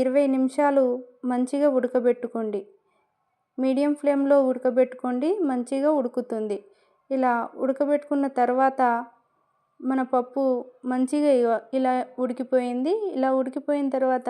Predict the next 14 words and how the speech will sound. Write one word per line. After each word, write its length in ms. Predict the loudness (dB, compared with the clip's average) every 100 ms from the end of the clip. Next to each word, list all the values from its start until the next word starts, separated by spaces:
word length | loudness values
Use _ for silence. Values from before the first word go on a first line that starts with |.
| -6 -8 _ _ _
వేడివేడి 560 | 0 0 2 0 2 2
అన్నంలోకి, 760 | 2 0 0 2 0 -2 -6 -6 -10 _ _ _ _ _ -6
రోటీలోకి 680 | 0 2 2 0 0 0 -2
తినండి. 480 | -4 -4 -2 -2 -4 -4 0
చాలా 320 | 2 2 2
టేస్టీగా, 640 | 0 0 0 -2 -4 0 0
సింపుల్గా, 760 | -2 -4 -4 -2 -2 0 2 0 -2 -8 _ _ _ _ -2
హెల్దీగా 420 | -2 0 0 0
ఉంటుంది. 500 | 0 -2 -2 -2 0
ఒకసారి 480 | 0 0 0 2 0
ట్రై 260 | 0 0 0 0
చేసి 320 | -2 -2 -4 -6 -6 -12 _ _ _
కామెంట్ 440 | -4 -2 0 -2 -2
చేసేయండి. 580 | -4 -4 -6 -6 -8 -12